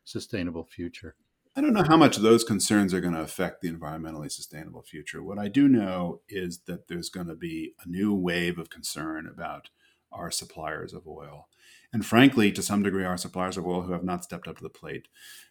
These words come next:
Speaker 2: What's really striking to me as someone who studies the oil markets in part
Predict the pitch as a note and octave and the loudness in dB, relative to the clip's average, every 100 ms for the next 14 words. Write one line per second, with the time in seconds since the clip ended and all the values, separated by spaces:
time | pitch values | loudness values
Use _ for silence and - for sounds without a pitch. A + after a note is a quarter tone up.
0 | _ - A2+ A#3+ D4+ - D3 C#3 G#2+ F2+ | _ -16 -6 2 2 4 2 4 4 4
1 | F2 F#2 F2 - F#2 F2 - E2+ D#2 D2+ | 4 2 0 -2 -4 -4 -4 -6 -6 -4
2 | G2+ F#2 D#2 - D#2 - D#2+ - D2+ D#2 | -2 -2 -6 -10 -8 -6 -8 -4 -4 -4